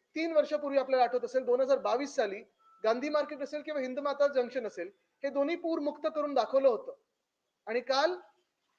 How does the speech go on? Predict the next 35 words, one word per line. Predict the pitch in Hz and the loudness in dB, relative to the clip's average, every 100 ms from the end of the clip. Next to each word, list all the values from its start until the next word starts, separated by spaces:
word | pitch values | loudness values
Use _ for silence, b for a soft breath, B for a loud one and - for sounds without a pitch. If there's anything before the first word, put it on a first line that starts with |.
| - | 0
याच | 262 302 | 0 0
लोकांनी | 285 277 247 254 | -2 -2 -2 -4
ते | - - 269 | -10 -10 -2
सगळे | 277 285 | 0 4
एरिया | 254 262 269 | 6 6 4
बुडवून | 233 254 269 | 2 -2 0
दाखवले. | 196 - 156 - _ _ _ _ _ _ _ _ _ _ _ - | 0 -2 -14 -18 _ _ _ _ _ _ _ _ _ _ _ 0
पाणी | 277 349 | 0 0
तुंबायलाच | 339 302 330 381 381 | -4 2 2 2 -2
नाही | 381 | 0
पाहिजे | 359 339 | 0 0
होतं, | 330 - - - _ _ _ _ 302 | -2 -4 -8 -14 _ _ _ _ -2
पण | 302 | 0
काल | 302 330 | 0 2
मी | 330 | 0
गेल्यानंतर | 302 311 320 | -2 -2 0
आपण | 302 294 302 | 0 2 0
अनेक | 285 330 | -2 -4
लोक | 302 302 | -6 -2
माझ्या | 294 277 | -4 -4
सोबत | 269 269 277 | -4 -2 -2
होतात, | 262 277 | 0 0
मी | 262 277 | 0 -4
गेल्यानंतर | 285 254 294 302 294 277 | 0 4 4 4 0 -6
तिथे | 247 - 190 226 - _ _ _ - | -8 -6 -6 -6 -12 _ _ _ 0
पंप | 269 269 320 | 2 2 -2
येत | 294 285 | -2 0
होते, | 214 - - _ _ _ - | -2 -4 -14 _ _ _ -4
ते | |
पंप | 285 294 302 | 2 4 4
आधीपासून | 285 302 311 320 285 | 0 0 -6 -4 -2
असायला | 320 339 | 2 2
पाहिजे | 349 330 | 2 -2
होते | 330 285 | -4 -8
तिथे. | 220 160 | -14 -16